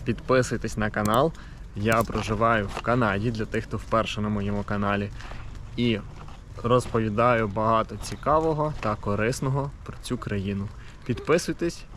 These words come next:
має бути цікаво. Ну а я, як завжди, при розмовних відео просто гуляю ось так з вами, з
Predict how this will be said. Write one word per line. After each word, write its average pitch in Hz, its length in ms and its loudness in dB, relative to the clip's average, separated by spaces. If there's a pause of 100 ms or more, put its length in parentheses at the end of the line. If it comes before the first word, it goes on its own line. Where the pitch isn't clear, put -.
має 113 380 4
бути 117 500 0
цікаво. 123 580 0 (260)
Ну 135 180 4
а 147 100 4
я, 143 320 4
як 120 260 2
завжди, 110 600 2
при 113 240 2
розмовних 117 600 4
відео 123 380 4
просто 113 680 2
гуляю 117 560 4
ось 107 140 2
так 98 160 -2
з 95 180 -2
вами, 143 440 2
з 120 220 -4